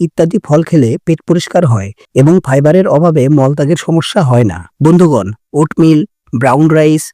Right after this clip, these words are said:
হোল হুইট ব্রেড ইত্যাদি খেলে হজম ভালো থাকে এবং পেট পরিষ্কার হয়।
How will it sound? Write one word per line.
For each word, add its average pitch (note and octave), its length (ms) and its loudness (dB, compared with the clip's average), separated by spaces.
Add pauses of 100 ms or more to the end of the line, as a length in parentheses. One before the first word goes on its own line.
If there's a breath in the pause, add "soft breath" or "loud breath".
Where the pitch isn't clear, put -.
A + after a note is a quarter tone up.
(260)
হোল C#3+ 220 4
হুইট D#3 360 2
ব্রেড C#3 300 0 (160)
ইত্যাদি F3+ 400 0
খেলে D3+ 300 0 (160)
হজম C#3 340 0
ভালো B2 220 0
থাকে C3+ 300 -2 (200)
এবং D3 180 2 (100)
পেট D#3 220 0
পরিষ্কার E3+ 360 0
হয়। G2+ 220 0